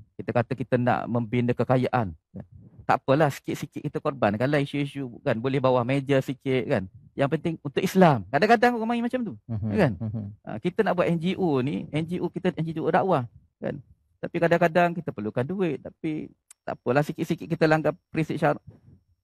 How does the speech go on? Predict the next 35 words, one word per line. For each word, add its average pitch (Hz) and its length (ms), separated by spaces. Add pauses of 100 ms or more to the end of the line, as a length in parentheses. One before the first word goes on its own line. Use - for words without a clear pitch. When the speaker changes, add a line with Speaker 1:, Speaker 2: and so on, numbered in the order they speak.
(300)
Speaker 1:
Ha, 101 240
itu 214 240
kadang-kadang 185 560
berlaku 165 480
di 143 80
dalam, 135 320
di 139 160
dalam 143 160
realiti 147 400
pada 123 240
hari 117 240
ini. 95 160 (400)
Dan 160 240
ini 175 80
Allah 151 240
bagi, 156 320
beri 139 240
secara 143 400
jelas. 135 320 (400)
"Wala 143 240
tansa 139 400
nasibaka 151 640
minad 135 160
dunya 156 480 (400)
wa 151 80
ahsin - 320
kama 190 320
ahsanallahu 185 720
ilaik," 185 320
kan? 127 160 (320)
"Wala 185 240
tabghil 170 400
fasada 185 480
fil 247 240
ard." 135 140